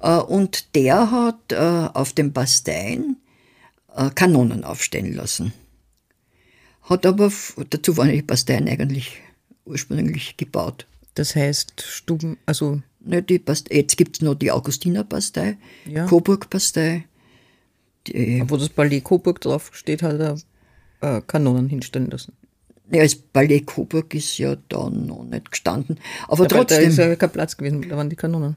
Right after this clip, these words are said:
Speaker 1: <laughs> Na, Platz, äh, war schon für die Kanonen.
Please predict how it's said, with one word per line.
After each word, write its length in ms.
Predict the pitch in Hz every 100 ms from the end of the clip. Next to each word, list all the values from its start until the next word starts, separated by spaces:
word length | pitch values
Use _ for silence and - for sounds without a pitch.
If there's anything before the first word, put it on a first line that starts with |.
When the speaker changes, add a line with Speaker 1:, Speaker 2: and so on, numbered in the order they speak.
| -
Speaker 1:
<laughs> 1700 | - 127 123 - - - - 247 - _ - - _ 277 - 330 262 175
Na, 200 | 160 139
Platz, 440 | - 135 139 -
äh, 300 | - - 165 -
war 180 | 139 170
schon 300 | - 147 165
für 100 | 160
die 80 | -
Kanonen. 320 | 131 147